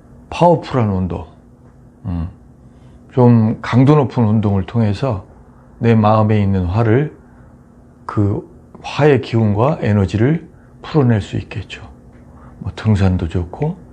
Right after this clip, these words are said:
자전거도 좋고 조금은 활동적인 운동이라면 더욱 좋겠죠. 또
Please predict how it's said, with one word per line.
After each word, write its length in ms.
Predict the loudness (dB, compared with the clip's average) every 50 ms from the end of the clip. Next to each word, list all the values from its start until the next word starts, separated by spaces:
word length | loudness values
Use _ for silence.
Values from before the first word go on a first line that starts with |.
| -20 -20 -20
자전거도 600 | -20 -18 -12 -8 -6 -4 -4 -4 -6 -8 -8 -10 -8
좋고 440 | -8 -8 -8 -8 -6 -6 -6 -6 -8 -12 -20 -20 -20 -20 -20 -20 -20 -20 -20 -20 -8
조금은 600 | -2 0 2 2 4 4 4 4 4 4 2 0 -2 -12 -20 -20 -20 -20 -18
활동적인 920 | -10 -8 -4 0 2 2 4 4 2 2 2 2 0 0 0 -2 -4 -10 -20 -20 -20 -20 -12 -4
운동이라면 640 | 0 2 2 4 4 4 2 2 0 0 0 -2 -2
더욱 220 | -4 -6 -8 -10 -10
좋겠죠. 600 | -12 -14 -14 -12 -12 -14 -14 -12 -14 -14 -14 -14 -18 -20 -20 -20 -20 -20 -20 -20 -20 -20 -20 -20 -20 -20 -20 -20 -20 -20 -20 -20 -20 -20 -20 -20 -20 -20 -20 -20 -20 -20 -20 -20 -6 0
또 380 | 2 4 4 4 2 0 -2